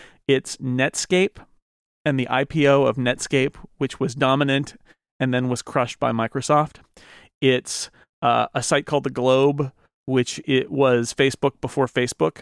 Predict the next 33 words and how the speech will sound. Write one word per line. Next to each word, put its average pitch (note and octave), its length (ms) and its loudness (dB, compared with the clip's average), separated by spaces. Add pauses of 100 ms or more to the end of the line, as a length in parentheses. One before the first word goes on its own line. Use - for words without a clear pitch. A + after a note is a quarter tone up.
(120)
a C3+ 60 0
little C3 240 0
too - 180 0
much C#3 260 -2
before D#3+ 260 0
Facebook, D3+ 400 0
which C3 180 -4
is A#2+ 100 -4
why B2+ 160 0
nobody B2+ 420 0
has A#2+ 120 -4
ever A#2 200 -4
heard A#2 240 -2
of B2+ 160 -2
the - 80 -8
globe B2 380 0
dot C#3+ 200 0
com. D#3 300 -2 (600)
And, C#3 420 2 (100)
uh, C3 280 2
a C3 80 -2
streaming - 440 2
site B2+ 380 2
run C3 240 0
by C3 160 2
a B2+ 60 2
guy B2+ 380 0
<laughs> - 160 -10
who E3+ 200 2
is - 180 -4
a B2+ 60 -14
complete C#3 500 -2
fraud, C3 640 0